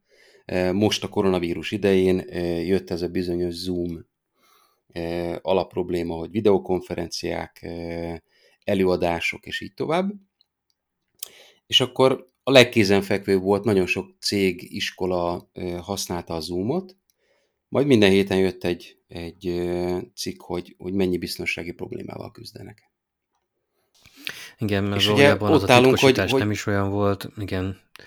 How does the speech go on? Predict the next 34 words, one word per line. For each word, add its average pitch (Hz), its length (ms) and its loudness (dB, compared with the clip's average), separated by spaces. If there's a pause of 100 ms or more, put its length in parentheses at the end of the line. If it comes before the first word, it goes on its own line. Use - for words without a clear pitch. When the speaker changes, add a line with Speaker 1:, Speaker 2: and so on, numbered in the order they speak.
(260)
Speaker 1:
Hát 180 280 0
meg 151 140 2
egy, 135 60 6
Speaker 2:
Be 208 80 6
Speaker 1:
meg 202 80 6
Speaker 2:
lehetett 135 220 8
Speaker 1:
egy 117 60 6
Speaker 2:
lép-, - 60 6
be 120 60 10
Speaker 1:
meghívó 120 200 6
Speaker 2:
lehetett 110 280 10
csak 110 120 4
Speaker 1:
nélkül 110 100 6
Speaker 2:
úgy 101 60 8
lépni, 104 160 8
Speaker 1:
bele-, 101 220 10
Speaker 2:
mit 101 140 2
ne. 107 100 4
Speaker 1:
belépni, 107 400 2
Speaker 2:
Igen, 101 480 2
igen. 104 220 0
Speaker 1:
így 98 140 -2
van. 123 400 0 (540)
És - 160 -8
akkor, 107 460 2 (1500)
de 101 140 0
ugye 101 160 6
ott 156 140 4
van 101 140 2
a, 92 400 2
a - 100 -6
másik 87 380 -6
dolog, 151 280 -2
hogyha 92 640 -2